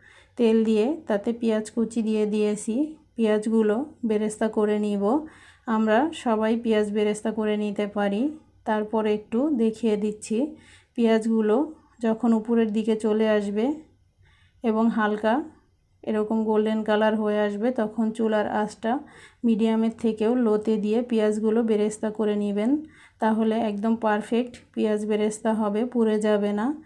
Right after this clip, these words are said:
তো দেখুন পেঁয়াজগুলো কতটা পারফেক্টভাবে বেরেস্তা হয়ে গিয়েছে। তো আমি এখন এইখানে পেঁয়াজগুলো যাতে এর থেকে বেশি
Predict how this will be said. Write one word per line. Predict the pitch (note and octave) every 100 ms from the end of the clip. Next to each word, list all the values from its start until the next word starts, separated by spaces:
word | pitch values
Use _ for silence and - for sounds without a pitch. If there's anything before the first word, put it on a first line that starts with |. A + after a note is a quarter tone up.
| - - -
তো | A#3
দেখুন | G#3 G#3+ A3+ B3+
পেঁয়াজগুলো | B3+ A3 G#3+ G#3 A3 A#3+ B3+
কতটা | G#3+ A3 A3 A3+ D#4 D#4+ _ _ _ -
পারফেক্টভাবে | A3 G#3+ A3 G#3+ A3 A3 G#3 A3+ A3+
বেরেস্তা | A3 A3+ - A3+ G#3+
হয়ে | G#3+ G#3+ G3+
গিয়েছে। | G#3+ G#3 G#3 - A3 C4+ C#4+ -
তো | A3 G#3+
আমি | G#3+ G#3+ G#3 G#3
এখন | - A3 B3+ D#4 - - - -
এইখানে | A3+ G#3+ A#3 A3 A3 D#4 - _ -
পেঁয়াজগুলো | A#3+ A3 G#3+ A3 A3 A3 G#3+
যাতে | G#3 G#3 A#3 C4 A3+
এর | A3 A#3
থেকে | A3+ A3+ A3
বেশি | A3